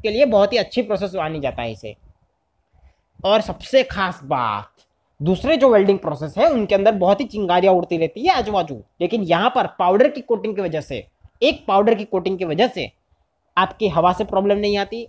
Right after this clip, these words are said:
और जो वो पाउड-, अ, मेटल के स्प्लैटर उड़ता था,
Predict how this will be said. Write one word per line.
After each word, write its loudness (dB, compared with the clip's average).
और 0
जो 2
वो 4
पाउड-, 4
अ, 6
मेटल 0
के -2
स्प्लैटर 0
उड़ता 0
था, -8